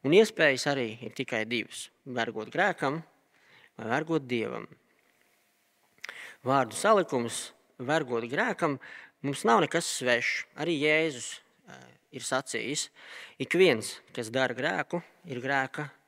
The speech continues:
vergs." Jāņa evaņģēlija astotā nodaļa, trīsdesmit ceturtais pāns.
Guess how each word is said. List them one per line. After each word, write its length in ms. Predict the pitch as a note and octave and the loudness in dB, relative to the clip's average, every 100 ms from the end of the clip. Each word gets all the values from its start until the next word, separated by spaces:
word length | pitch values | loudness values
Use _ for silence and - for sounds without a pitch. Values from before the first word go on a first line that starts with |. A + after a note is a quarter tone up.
| _ - - | _ -20 -2
vergs." 540 | D#3 C#3+ - - - _ _ _ - | 2 2 0 -12 -14 _ _ _ -14
Jāņa 400 | A2+ G#2+ A2+ A2+ - - - - - | -6 -4 -4 -6 -10 -16 -16 -16 -8
evaņģēlija 640 | A#2+ A#2 A2 A#2 A#2 A#2+ | -4 -2 -2 -2 0 0
astotā 380 | C#3 - A2 A2+ | 0 -2 -4 -4
nodaļa, 340 | A#2+ C3 B2+ A2+ | -4 -2 -2 -4
trīsdesmit 420 | C3 A#2 - A#2+ | -8 -10 -12 -8
ceturtais 480 | C3 - - - - | -8 -8 -14 -16 -14
pāns. 380 | - A#2 C3 | -12 -12 -12